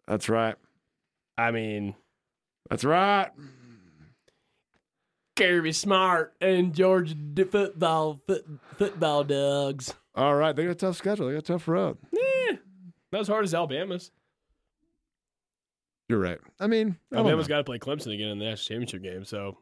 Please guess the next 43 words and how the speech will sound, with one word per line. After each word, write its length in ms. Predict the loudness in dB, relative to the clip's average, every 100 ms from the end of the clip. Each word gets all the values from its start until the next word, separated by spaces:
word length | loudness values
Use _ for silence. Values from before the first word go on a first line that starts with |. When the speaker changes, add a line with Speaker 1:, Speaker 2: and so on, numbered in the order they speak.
| _ -20
Speaker 1:
<laughs> 240 | -20 -10 -6
Speaker 2:
that's 300 | 2 4 4 -2 -8 -2 0
Speaker 1:
Yeah. 200 | 2 2 2
Speaker 2:
the 80 |
hardest 340 | 4 2 2 0
route 220 | 0 0
there 160 | -4 -6
is. 340 | -6 -8 -12 _ _
Speaker 1:
Dang. 240 | -2 0 -2 -6
Speaker 2:
Another 180 | -8
slaughter. 540 | -8 -8 -6 -6 -6 -8 -2
Speaker 1:
All 80 | 2
right, 260 | 4 2 -2
so 500 | 2 4 4 2 0
this 180 | -2 -4
is 120 | -2
where, 480 | 0 2 2 0 -4 _ _ _ _ _ _ _ _ _ _ -2
this 160 | 2
is 60 | 2
where 100 | 2
it 40 |
gets 120 | 2
interesting. 420 | 0 -4 -4 -2 0
Everybody's 320 | 0 0 0
third 200 | 0 0
and 80 | -2
Speaker 2:
All 40 |
Speaker 1:
fourth 140 | 0
Speaker 2:
right, 80 | 2
let's, 180 | 2 2
Speaker 1:
pick. 100 | 0
Speaker 2:
let's, 220 | -2 -2 -4
at 140 | 0
what 140 | 0
time 200 | 2 0
we 120 | 0 -2
at? 60 |
How 80 | -4
much 160 | -4 -4
time 160 | -4
do 60 | -4
we 60 | -6
have? 200 | -8